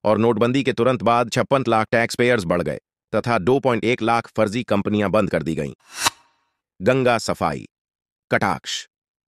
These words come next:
हाँ भैया, तो गंगा साफ हो गई? जवाब, नमामि गंगे कुल दस साल का प्रोजेक्ट है और तीस नवंबर अठारह तक चौबीस हजार छह सौ बहत्तर करोड़ रुपए के कुल दो सौ चौपर छोटे बड़े प्रोजेक्ट्स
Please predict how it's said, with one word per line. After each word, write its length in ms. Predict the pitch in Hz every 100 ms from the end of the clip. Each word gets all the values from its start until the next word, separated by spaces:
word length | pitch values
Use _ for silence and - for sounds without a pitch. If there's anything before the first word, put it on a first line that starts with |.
| -
हाँ 120 | 123
भैया, 220 | 117 113 120
तो 100 | 107
गंगा 320 | 104 110 120
साफ 300 | 107 101 -
हो 80 | 113
गई? 220 | 120 - _ _ _ _ - - - _ _ _ _ _ _ _ -
जवाब, 440 | 85 95 78 - - _ _ _ -
नमामि 460 | 131 143 135 127
गंगे 360 | 98 90 71 65 _ _ _ _
कुल 200 | 160 165
दस 220 | 127 139 -
साल 240 | 127 117
का 120 | 110
प्रोजेक्ट 380 | - 98 110 -
है 240 | 101 101 107
और 160 | 107
तीस 260 | - 139 -
नवंबर 340 | 107 113 120 -
अठारह 420 | - - 120 117
तक 160 | 120
चौबीस 400 | - 104 113 110
हजार 300 | 95 107 110
छह 260 | - 131 123
सौ 160 | 117 95
बहत्तर 360 | 90 107 120
करोड़ 300 | 104 104 113
रुपए 260 | 98 110 110
के 120 | 104
कुल 180 | 101 107
दो 160 | 85 127
सौ 120 | 123
चौपर 400 | - 123 110 104 - -
छोटे 260 | - 135 139
बड़े 140 | 110
प्रोजेक्ट्स 500 | 101 98 90 82 -